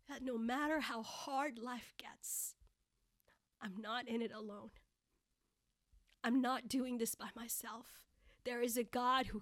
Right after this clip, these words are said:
cares, who sees, and who is walking with me, who has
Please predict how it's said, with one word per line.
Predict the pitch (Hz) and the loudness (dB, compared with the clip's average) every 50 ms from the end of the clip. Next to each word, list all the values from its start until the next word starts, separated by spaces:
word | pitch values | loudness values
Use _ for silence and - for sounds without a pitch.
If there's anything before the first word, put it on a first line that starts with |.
| - - | -6 -4
cares, | - - 240 233 220 233 269 285 302 - - - - - - - | 0 2 2 2 2 2 0 0 0 -2 -2 -4 -6 -10 -14 -10
who | - 220 202 | -6 -4 -2
sees, | - - - - - 302 294 294 302 311 302 - - - - - - - - - - - _ _ _ _ _ _ _ _ _ _ _ _ _ _ - - _ _ - | 0 0 0 0 2 0 0 0 0 -2 -2 -2 -4 -6 -8 -10 -14 -18 -18 -20 -20 -20 _ _ _ _ _ _ _ _ _ _ _ _ _ _ -20 -20 _ _ -4
and | 247 233 | -2 0
who | 214 240 254 240 | 2 2 4 2
is | 226 214 | 2 2
walking | 214 196 262 262 - 254 - - 294 269 262 269 - - - - _ - | 0 0 2 2 2 2 2 0 0 0 0 -2 -2 -6 -18 -20 _ -4
with | 226 220 247 240 - - - | 2 4 4 4 2 0 -6
me, | 247 - - - - - - _ _ _ _ _ _ _ _ _ _ _ _ _ _ _ _ _ _ _ | -8 -8 -10 -10 -12 -14 -16 _ _ _ _ _ _ _ _ _ _ _ _ _ _ _ _ _ _ _
who | - 233 233 | -8 -6 -4
has | 220 226 226 - | -2 -2 -4 -6